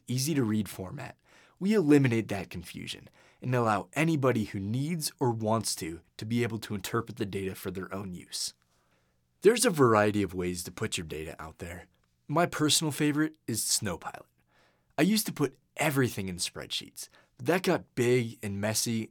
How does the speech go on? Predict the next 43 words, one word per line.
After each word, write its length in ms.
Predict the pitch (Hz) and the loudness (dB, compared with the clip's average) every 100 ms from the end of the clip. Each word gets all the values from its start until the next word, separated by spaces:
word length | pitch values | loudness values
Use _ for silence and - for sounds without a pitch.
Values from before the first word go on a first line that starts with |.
| - | -8
and 140 | 101 104 | -8 -4
honestly 400 | 135 170 196 196 | -2 -2 -4 -2
was 380 | 139 98 - - _ | 0 -2 -6 -14 _
even 240 | 165 190 | -6 -4
harder 320 | 160 - 170 180 | -2 2 4 4
to 120 | 143 | 2
read 200 | 139 151 | 0 0
than 160 | 147 | -2
my 100 | 131 | -4
notebooks. 680 | 92 113 - - - - - _ _ _ _ _ _ _ _ | -2 -4 -6 -12 -12 -12 -12 _ _ _ _ _ _ _ _
Snowpilot 640 | - - 202 220 240 220 185 | -4 2 2 2 0 2 0
is 140 | 110 | 0
a 40 | 110 | -2
free 520 | - - 160 196 - | -6 -2 0 0 -4
online 480 | 123 135 147 147 123 | -4 -4 -2 -2 -2
service 520 | - 101 98 95 - - _ - | 0 0 0 -4 -8 -16 _ -4
that 100 | 123 | 0
lets 260 | 170 180 | 0 0
you 60 | 143 | -6
plug 380 | - 131 135 143 | -2 0 2 2
your 80 | |
numbers 360 | 127 110 104 95 | 0 0 -2 -4
in 220 | 107 101 - - - | -4 -6 -10 -20 -12
and 100 | 101 | -6
it 80 | |
spits 440 | - - - 160 - | -4 -4 0 0 0
them 120 | 127 | 0
out 220 | 110 110 - | 0 0 -2
into 160 | 113 | -4
the 160 | 104 82 - - | -4 -6 -2 4
big 260 | 185 139 | 4 4
purple 320 | - 156 - | -4 -4 -2
graph 540 | 120 110 92 92 - - - _ | -4 -2 -2 -2 -6 -18 -20 _
that 180 | 131 - | -6 -4
you 60 | 170 | -2
might 180 | 185 | 0
have 80 | 170 | 0
seen 260 | - 143 127 | 0 0 0
on 200 | 101 92 | -2 -4
avalanche 460 | 101 117 127 123 - | -6 -4 -2 -4 -2
forecasts 640 | 120 117 117 113 110 - | -4 -2 -4 -4 -4 -4
or 160 | 92 - - | -6 -8 -8
incident 400 | 104 - 85 | -6 -6 -8